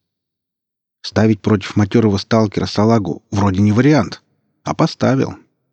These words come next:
Двух минут не прошло, как решил мою судьбу. Раз так, почему бы всем не остаться? Нет,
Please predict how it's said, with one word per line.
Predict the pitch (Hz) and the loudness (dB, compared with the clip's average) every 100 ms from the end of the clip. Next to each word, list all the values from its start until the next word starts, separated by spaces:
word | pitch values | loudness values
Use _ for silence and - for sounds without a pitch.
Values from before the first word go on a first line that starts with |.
| _ _ - | _ _ -4
Двух | 160 196 - | 2 2 4
минут | 170 151 - | 4 4 0
не | |
прошло, | 107 107 - 104 87 | -2 -2 0 -4 -4
как | - 104 | -6 -2
решил | 120 113 113 98 | -2 0 0 0
мою | 95 98 | 0 -2
судьбу. | 107 107 98 78 _ _ _ _ _ _ _ _ - | -2 -2 -2 -4 _ _ _ _ _ _ _ _ -2
Раз | 120 123 | 0 0
так, | - - - - | -4 -8 -8 -8
почему | - - 220 | -2 4 4
бы | 165 120 | 4 2
всем | - 127 139 | 2 2 4
не | 135 | 2
остаться? | - - 123 - 110 - _ _ _ _ _ - | 0 -2 -4 -4 -8 -10 _ _ _ _ _ -4
Нет, | 92 87 87 85 - | -2 0 -4 -6 -10